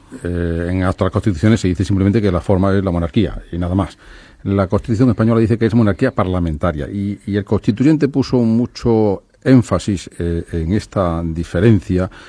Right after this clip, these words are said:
porque, claro, a-, desde la monarquía absoluta de los siglos, eh, catorce al dieciséis, cuando se forma el Estado,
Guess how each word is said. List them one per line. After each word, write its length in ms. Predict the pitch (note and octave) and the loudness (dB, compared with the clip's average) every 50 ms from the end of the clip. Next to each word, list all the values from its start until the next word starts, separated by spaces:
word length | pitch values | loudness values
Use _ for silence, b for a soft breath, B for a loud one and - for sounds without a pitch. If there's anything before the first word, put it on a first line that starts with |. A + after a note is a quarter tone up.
| B B B _ _ | B B B _ _
porque, 840 | - A#2 A2+ A#2 A#2 A#2 G#2+ G2 - - - G#2 G#2+ A2 A2 A2 G#2 | 0 4 6 6 6 6 4 2 -4 -4 0 2 2 4 2 2 2
claro, 340 | - A#2+ C3 C3 A#2+ A2 G#2+ | 4 4 6 6 6 6 6
a-, 120 | G#2+ A2 | 6 4
desde 440 | A2 G#2+ G#2 G2+ G2 F2+ F2+ F#2+ G2+ | 4 2 2 4 2 2 2 2 2
la 180 | G2 G2+ G2 G2 | 4 4 4 4
monarquía 420 | G2+ G#2 G2+ F#2+ E2+ - C3 C3+ | 4 4 2 2 2 2 2 4
absoluta 760 | C3 C3 - - A#2+ B2 C#3+ C3+ A2+ - B2+ A#2 A2+ A2+ A2 A2 | 4 2 2 4 4 4 4 4 4 6 6 6 6 6 4 4
de 120 | G#2 G#2 G#2+ | 4 2 2
los 160 | G2+ G2+ - | 2 0 2
siglos, 560 | - C3 B2 A2+ G#2+ G#2+ G#2+ G#2 G#2 G2+ F#2+ F#2+ | 2 2 4 4 4 4 4 4 4 2 2 0
eh, 540 | G2+ G2 F#2+ F#2+ F#2+ F#2+ F2+ F2+ F2+ F2+ F2+ - _ _ _ _ _ - | 0 0 2 2 2 0 0 0 0 -2 -4 -6 _ _ _ _ _ -2
catorce 400 | - F#2+ F2 A#2+ A#2 G2+ - A2 | -2 0 2 2 2 4 2 2
al 80 | G#2 | 2
dieciséis, 480 | F#2+ F#2+ - G#2 F#2 - C#3+ C#3 A#2 G2+ | 0 0 -2 -2 2 4 6 6 6 4
cuando 160 | F#2 F2 E2 | 2 -2 -2
se 100 | D#2+ F2+ | -2 0
forma 200 | E2+ G#2+ G2+ G2+ | 0 2 2 2
el 40 | F2+ | 0
Estado, 340 | E2+ - A#2 G#2 E2+ D#2 | 2 2 2 2 2 0